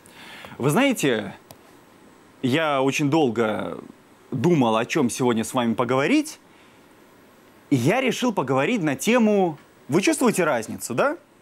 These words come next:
Когда я говорю с закрытым ртом, да? Вы знаете, я вот очень долго думал, у меня получается это все рвано, да? А ваша мысль всегда идет вперед. Неважно, вы говорите долго, мало,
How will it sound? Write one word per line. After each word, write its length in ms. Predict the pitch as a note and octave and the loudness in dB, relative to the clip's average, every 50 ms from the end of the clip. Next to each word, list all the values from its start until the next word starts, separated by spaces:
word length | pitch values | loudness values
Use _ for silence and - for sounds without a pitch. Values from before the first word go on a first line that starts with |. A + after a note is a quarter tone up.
| _ - _ _ _ _ - - | _ -20 _ _ _ _ -10 -6
Когда 280 | F#3+ F3 D#3 F#3+ F#3 | -6 -2 0 2 2
я 60 | D#3+ | 2
говорю 260 | C#3+ D#3 D3+ D3+ D3+ D3 | 2 2 2 2 2 2
с 60 | C3 | 2
закрытым 460 | E3 F#3 F#3 F4+ F4 - - E3+ C#3+ | 0 0 0 0 -2 0 0 0 0
ртом, 260 | C3+ - C3+ A2+ G#2+ | 2 0 0 0 0
да? 140 | A#2 G3+ B3 | 0 -2 -2
Вы 120 | - E3+ D#3 | -2 -4 -2
знаете, 380 | A#3 F4 G4+ - - A#2 F#2+ F#2 - - - - - - - - - - - - - - - - - - - | -2 -2 -2 -2 -4 -6 -6 -8 -12 -18 -20 -20 -20 -20 -20 -20 -18 -18 -18 -16 -16 -18 -18 -18 -18 -12 -6
я 160 | - C3 D#3+ E3 | -2 0 2 2
вот 100 | D3+ D#3+ | 2 2
очень 200 | D3 - D#3 C#3+ | 2 2 2 2
долго 220 | D#3 D3 D3 E3+ | 2 4 4 4
думал, 360 | F3+ D#4 D#4 C4 D3 A2 F#2 - - _ _ _ - - - - - - | 4 4 4 2 2 0 -2 -8 -16 _ _ _ -20 -20 -20 -20 -10 -4
у 80 | - D3+ | 0 0
меня 180 | F3 G#3+ A#3+ A3+ | 2 2 2 2
получается 460 | A3 F#3+ E3+ - G#3 G#3 G3 - - | 2 0 2 2 2 0 0 -2 -4
это 100 | - F3+ | -6 -4
все 160 | - - F3+ | -2 0 0
рвано, 420 | E3+ D#3 D3 C3 G#2+ G2 G2 G2 | 0 2 2 2 0 -2 -4 -6
да? 220 | G2 A#2 F3 A3 A3 | -4 -2 -2 -2 0
А 80 | - B2 | -2 0
ваша 260 | A#2+ C#3+ D#3+ - E3+ | 0 0 0 0 -2
мысль 280 | F#3 A3+ A#3 - F3+ C#3 | 0 0 0 0 -2 -4
всегда 280 | - - C3 D#3+ F3 | -6 -4 -2 0 0
идет 180 | D#3 C#3 D3+ - | 0 0 -4 -6
вперед. 360 | - - D#3+ C3 A#2 G2 F#2+ | -4 -2 0 2 2 2 2
Неважно, 460 | A#2+ C#3 D3 D3+ C3 A#2 G#2 A2 G#2 | 2 2 2 2 0 0 -4 -6 -6
вы 100 | G#2+ G#2+ | -6 -4
говорите 420 | G2 A2+ A2 A2 A2 A2+ A2 - A2 | -2 0 0 2 0 0 -2 -4 -4
долго, 520 | G#2 C#3+ F3+ A3 A#3 A3+ F3 C#3+ B2+ A2 | 0 0 2 2 2 0 0 0 0 0
мало, 580 | G#2 G#2 G#2 A#2 C3 D#3+ F#3 F#3+ F#3 F3 C#3 | 0 0 0 2 2 2 2 2 2 2 0